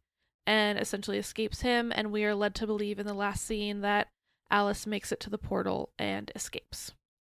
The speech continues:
Okay, I tried to be succinct with that. <laughs> Um, I skipped a lot. Um, but if you've seen the movie, then, then you know what I'm talking about. But I think this is enough for us to kind of go through,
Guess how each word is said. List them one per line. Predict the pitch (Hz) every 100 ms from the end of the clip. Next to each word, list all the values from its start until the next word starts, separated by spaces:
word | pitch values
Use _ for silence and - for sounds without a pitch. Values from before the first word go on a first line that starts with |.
| _ -
Okay, | 214 208 - -
I |
tried | 220 - 214 208 214
to | 262
be | 277
succinct | 311 - 285 285
with | 294 254
that. | 269 269 277
<laughs> |
Um, | 277 302 262 247 220
I | 220
skipped | 240 - 214 214 -
a | 214
lot. | 208 202 196 240 - - _ _ _ -
Um, | 214 208 202
but |
if | 208 214
you've | 214
seen | 214
the | 202
movie, | 196 196 220
then, | 240 214 202 -
then | 214 202
you | 202
know | 202
what |
I'm | 202
talking | 196 202
about. | 247 269
But | 226
I |
think | 226 285
this | 302 294
is | 285
enough | 269 220 214
for | - 214
us | 208 -
to | 233
kind | 208 208
of | 214 - - - - -
go | 220 214
through, | - 208 214 208 202 202 202